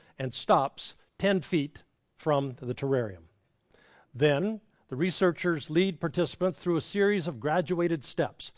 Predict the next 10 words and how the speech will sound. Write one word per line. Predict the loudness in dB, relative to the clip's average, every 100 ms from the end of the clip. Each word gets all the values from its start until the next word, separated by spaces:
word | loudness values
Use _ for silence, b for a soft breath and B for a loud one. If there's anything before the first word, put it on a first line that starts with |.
| b b
fourteen | -4 -2 -2 -4 -4 -2 -2 -2
of | -6 -6
them. | -10 -12 -20 b b b b
Each | -4 -4 -8 -10
step, | 2 4 4 0 -8
participants | -6 -4 -6 -4 -4 0
get | 0 0 -2
a | -4
little | -2 0
bit | 0 -2